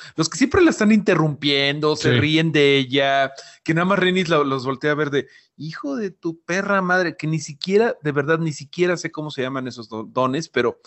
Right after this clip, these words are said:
Speaker 1: son unos machotes, ¿eh? Son unos machotes así de, "Reinita, estábamos viendo por qué no se va mejor, pues, a abordar, ¿no? O sea, váyase a, pa' allá y nosotros lo hacemos".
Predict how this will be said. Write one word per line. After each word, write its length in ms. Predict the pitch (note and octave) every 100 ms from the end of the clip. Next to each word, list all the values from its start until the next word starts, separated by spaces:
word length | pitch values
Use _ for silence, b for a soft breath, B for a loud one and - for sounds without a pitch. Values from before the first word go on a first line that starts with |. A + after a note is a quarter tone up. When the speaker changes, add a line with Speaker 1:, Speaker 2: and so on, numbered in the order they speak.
| b b b b -
Speaker 1:
son 260 | - G3
unos 260 | C#4 D4 F#3+
machotes, 720 | C3 F#2 - F#3+ - - -
¿eh? 160 | - D#4+
Son 220 | D4+ D#3+ F3+
unos 200 | F#3+ D#3+
machotes 540 | A#2 - C3+ A#2+ -
así 200 | F#2 B2+
de, 520 | C3 B2+ B2 A2 F#2+ -
"Reinita, 600 | A#2 A#2+ C3 D3 F3+ E3+
estábamos 460 | E3 F3 E3+ C#3+
viendo 240 | C3+ E3 D#3+
por 180 | A#2+ -
qué 80 | E3
no 80 |
se 120 | D#3+ C3+
va 140 | D#3
mejor, 380 | E3+ E3 D#3+ - b b b _
pues, 180 | B2 C3
a 40 |
abordar, 640 | B2 B2 B2+ D3 F3+ F#3 E3
¿no? 140 | F3
O 60 | F#3+
sea, 160 | F3+ D#3+
váyase 520 | D#3 F3 F#3+ F3+ C#3+
a, 200 | A2+ G#2+ G#2 -
pa' 80 | A#2+
allá 160 | D3+
y 40 | G3
nosotros 380 | G3 B3+ A3+ G3
lo 80 | F#3
hacemos". 420 | A3 A3 F3